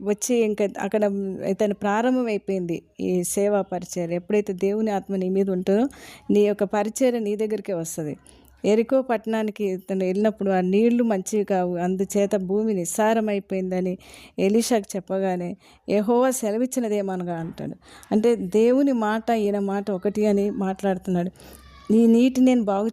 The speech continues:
చేసి ఉన్నాడు, నిస్సారంగా ఉండదు" అన్నాడు. ఆయన మాట చొప్పున ఆ నీరు మంచిగా అయిపోయిందని వాక్యం చూస్తున్నామండి. నువ్వు కూడా మాట్లాడకూడదు, నీ హృదయం నిండా దుఃఖం ఉందేమో,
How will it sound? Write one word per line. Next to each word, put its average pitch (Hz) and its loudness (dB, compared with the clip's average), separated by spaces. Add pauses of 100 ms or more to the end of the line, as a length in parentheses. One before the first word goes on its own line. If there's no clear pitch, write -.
చేసి 208 -4
ఉన్నాడు, 180 -6
నిస్సారంగా 233 -2
ఉండదు" 202 -4 (380)
అన్నాడు. 185 -2 (720)
ఆయన 202 -2
మాట 214 0 (160)
చొప్పున 262 2
ఆ 247 4
నీరు 226 2
మంచిగా 220 0
అయిపోయిందని 202 0
వాక్యం 180 -2
చూస్తున్నామండి. 165 -4 (320)
నువ్వు 233 6
కూడా 254 0
మాట్లాడకూడదు, 233 0 (300)
నీ 208 0
హృదయం 220 2
నిండా 226 2
దుఃఖం 220 -2
ఉందేమో, 190 0